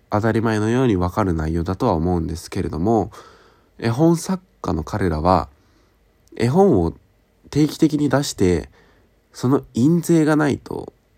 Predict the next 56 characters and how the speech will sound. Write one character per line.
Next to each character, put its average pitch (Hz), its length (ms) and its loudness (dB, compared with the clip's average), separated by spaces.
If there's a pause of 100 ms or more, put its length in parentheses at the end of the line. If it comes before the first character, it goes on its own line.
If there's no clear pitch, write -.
(180)
え 73 120 -10
ー、 - 20 -10
暮 - 200 -4
ら 123 40 -2
し 127 80 -6
て 127 80 4
い 107 60 4
け 123 100 0
な 127 120 -2
く 131 100 -2
な 131 80 -2
っ - 20 -12
て 104 140 -10
し 87 140 -10
ま 85 140 -4
う 78 140 -6
の 87 160 -12
で、 95 300 -2 (600)
う - 40 -2
ー 92 600 0
ん、 76 40 -4
や 101 80 -2
は 113 120 -2
り 90 160 0
こ 85 300 -2
う、 90 40 0
納 139 240 6
期 107 100 0
の 82 120 0
期 - 140 -6
日 135 280 2
と 73 120 -4
い 71 220 -4
う - 140 -10 (260)
期 - 160 -12
間 107 360 -2
限 98 280 -2
定 98 280 0
の 95 320 -2
よ 95 160 -4
う 73 40 -6
な、 65 160 -8 (480)
う - 40 -8
ー 82 40 -4
ん、 82 760 -6 (320)
作 - 260 -10
品 107 260 0
を 95 280 -2 (220)
一 - 220 -6
つ - 80 -8
上 78 120 -2
げ 92 100 0
る 104 80 0
ま 110 140 0
で 92 100 -2
の 85 360 0